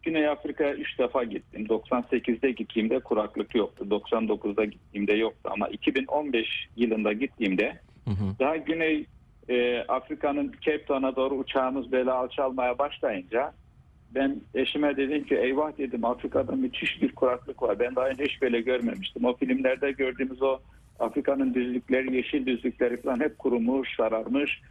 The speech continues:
Speaker 1: Bizim şu andaki İç Anadolu'daki, Konya Ovası'ndaki, yani hasat mevsimindeki buğday tarlaları gibi olmuş. Bu beni çok üzdü. Daha sonra şehre geldik, otele gittik, baktık suyu dikkatli kullanın diyor. Sonra okulda konuşma yapacağımız üniversiteye gittim.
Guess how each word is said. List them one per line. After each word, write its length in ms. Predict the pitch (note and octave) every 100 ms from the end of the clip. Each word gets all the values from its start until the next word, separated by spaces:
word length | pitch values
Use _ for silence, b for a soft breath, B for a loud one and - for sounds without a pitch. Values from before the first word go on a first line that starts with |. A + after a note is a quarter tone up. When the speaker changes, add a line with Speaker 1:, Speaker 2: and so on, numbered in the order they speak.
| b -
Speaker 1:
Bizim 260 | B2 B2+ B2
şu 120 | D3
andaki 380 | B2+ A#2+ A#2 -
İç 220 | - -
Anadolu'daki, 680 | B2 A#2 A#2+ A2 G#2 - -
Konya 340 | - C#3 B2
Ovası'ndaki, 560 | A2+ A2 A#2 G#2+ G#2 A#2
yani 220 | A#2 A#2
hasat 420 | A2+ A#2 C#3 -
mevsimindeki 680 | B2 A2+ A2+ A2 A2 A2+ B2
buğday 300 | A2+ B2 C3+
tarlaları 540 | A#2+ A2 G#2+ G#2+ G#2+
gibi 340 | A2 G#2 G2 A#2+ - - _ _ - - - - - -
olmuş. 340 | A#2+ A#2 C3 -
Bu 140 | C3+
beni 220 | D3+ E3+
çok 280 | - F#3 -
üzdü. 320 | C3+ G2+ B2+
Daha 180 | C3 E3
sonra 320 | D#3+ E3+ D#3
şehre 380 | D3 D#3+ D#3 F3+
geldik, 480 | D#3+ C#3+ B2+ C#3 -
otele 380 | C#3 D#3 C#3+ D3+
gittik, 380 | C#3+ - -
baktık 340 | B2+ C3 - - -
suyu 240 | C#3 C#3+
dikkatli 440 | C3 - C3+ - C#3+
kullanın 520 | - B2+ B2 A#2+ A2+
diyor. 200 | A2 A#2+
Sonra 240 | B2+ C3+
okulda 460 | C#3+ C3+ D3+ C#3+ D3
konuşma 420 | - C#3 - D3+
yapacağımız 560 | D3 D3 C3+ C#3 C#3 C3+ -
üniversiteye 520 | C#3+ C#3 D3 - C#3+
gittim. 380 | B2+ A#2+ - D3+